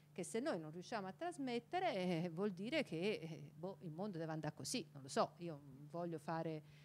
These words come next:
discorsi apocalittici, però fatto sta che riconosco questa,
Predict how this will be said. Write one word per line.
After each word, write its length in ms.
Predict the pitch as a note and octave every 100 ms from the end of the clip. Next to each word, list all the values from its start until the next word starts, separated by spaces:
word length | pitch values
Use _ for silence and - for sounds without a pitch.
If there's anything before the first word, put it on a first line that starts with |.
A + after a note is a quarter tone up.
| -
discorsi 420 | - D#3 - F3
apocalittici, 880 | F3 F3 G3 G#3 E3 - D#3+ - D3 -
però 220 | C#4 D#4
fatto 320 | - G#3 -
sta 320 | F4 - A3+ D4
che 260 | F#3+ F3 - -
riconosco 760 | - G#3+ G#3+ A#3 D4 G#3 - F3
questa, 480 | D#3+ D#3+ - D#3+